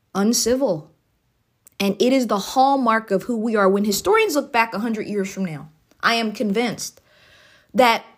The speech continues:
they will see many things, but they will all agree that the great decline of America started probably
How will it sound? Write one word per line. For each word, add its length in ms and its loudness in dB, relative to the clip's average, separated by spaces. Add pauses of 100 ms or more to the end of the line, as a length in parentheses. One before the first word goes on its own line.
(160)
they 180 4
will 160 -2
see 220 -4
many 260 -2
things, 260 -4
but 180 -6
they 120 0
will 220 0
all 320 4
agree 320 -4
that 200 -4
the 80 -6
great 380 0
decline 400 0
of 120 -2
America 420 0
started 560 0 (640)
probably 840 -2